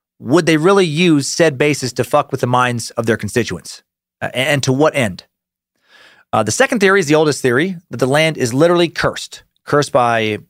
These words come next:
possibly ancient natives, uh, maybe more recent indigenous people, or I don't know, dinosaur ghosts. Who knows? Why not? As we've seen, anything is possible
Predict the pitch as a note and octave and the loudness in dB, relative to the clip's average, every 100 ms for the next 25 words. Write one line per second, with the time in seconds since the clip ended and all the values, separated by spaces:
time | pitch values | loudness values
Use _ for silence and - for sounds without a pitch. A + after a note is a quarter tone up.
0 | _ A2+ A2+ G#2+ A2 A#2+ - C3 F#3+ G3 | _ -4 -4 -6 -6 -6 -4 0 2 2
1 | F#3 D#3+ - - A2+ G#2+ G2+ G2+ A2 G#2+ | 2 -4 -12 -8 -2 0 0 -2 -4 -6
2 | G#2+ G2 A2 F#3+ F#3+ E3+ D#3 E3 E3 - | -4 -2 0 0 0 0 0 0 -2 0
3 | F3+ F3 F3 C3+ A2+ E3+ C#3+ C#3+ D3 - | 0 2 2 2 2 0 2 0 -2 -12
4 | _ _ _ A#2 E3 E3 F3 D#3+ F3+ - | _ _ _ -2 -2 0 0 2 0 0
5 | - _ B3+ C4+ C#3+ A3 G3 - - _ | -10 _ 2 2 2 2 0 -4 -16 _
6 | _ _ _ _ _ _ B2 C#3+ C3 F3+ | _ _ _ _ _ _ -2 -2 0 2
7 | G3 G#3 - - - E3+ D#3+ C#3 D3+ A#2+ | 2 -2 -8 -8 -2 0 0 0 0 0
8 | - E2+ | -4 -14